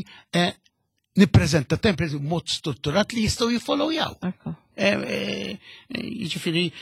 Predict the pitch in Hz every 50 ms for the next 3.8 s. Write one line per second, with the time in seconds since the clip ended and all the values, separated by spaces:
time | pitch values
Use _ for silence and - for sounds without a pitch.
0 | - - - - - 175 180 170 160 - - - - - - 196 202 262 - _
1 | - - - - 214 185 190 165 170 151 202 226 196 - - - 202 - - 202
2 | 196 - - 202 185 - - - 202 180 151 131 120 120 113 110 104 104 98 110
3 | - - 123 - 135 147 143 131 147 135 120 - 143 143 139